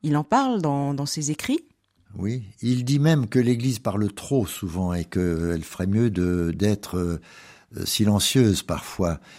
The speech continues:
Speaker 2: Il parle d'un silence qualifié dans certains textes. C'est assez, c'est assez mystérieux. Il pense que le silence peut, euh, peut habiter les chrétiens mieux que beaucoup de, de, de paroles.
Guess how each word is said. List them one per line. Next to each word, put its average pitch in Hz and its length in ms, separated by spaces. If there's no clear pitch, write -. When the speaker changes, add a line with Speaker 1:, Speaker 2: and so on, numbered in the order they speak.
Speaker 2:
Il 107 160
parle 135 360
d'un 104 180
silence 160 720
qualifié 107 1000
dans 87 140
certains - 460
textes. - 520
C'est - 140
assez, 107 420
c'est - 140
assez - 220
mystérieux. 90 640
Il 107 200
pense 147 460
que 107 480
le 110 260
silence 135 580
peut, 117 560
euh, 101 440
peut 107 240
habiter 127 420
les 113 120
chrétiens 127 720
mieux 131 320
que 98 840
beaucoup 95 400
de, 87 720
de, 87 320
de 85 140
paroles. 76 680